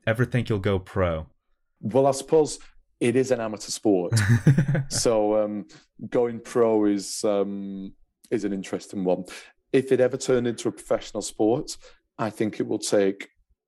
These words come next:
Speaker 2: too long for me to still be competing. So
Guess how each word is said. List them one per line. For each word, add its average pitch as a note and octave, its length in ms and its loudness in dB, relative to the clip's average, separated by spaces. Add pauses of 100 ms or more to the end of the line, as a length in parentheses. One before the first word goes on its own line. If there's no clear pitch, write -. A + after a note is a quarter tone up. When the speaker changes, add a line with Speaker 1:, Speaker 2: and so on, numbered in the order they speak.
(140)
Speaker 2:
too A2+ 280 2
long G2 320 0
for - 180 -12
me F#2+ 240 0
to - 140 -10
still F#2+ 300 0
be F#2 100 -4
competing. F2+ 720 -8 (300)
So G2 380 0